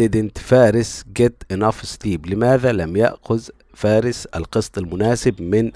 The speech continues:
النوم because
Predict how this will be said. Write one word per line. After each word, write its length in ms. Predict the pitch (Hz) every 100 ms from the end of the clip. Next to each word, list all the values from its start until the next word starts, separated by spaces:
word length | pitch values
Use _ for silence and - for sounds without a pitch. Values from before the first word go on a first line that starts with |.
| -
النوم 600 | 101 98 104 123 139 151 - - - - - _ 113
because 800 | 117 - 120 117 127 139 135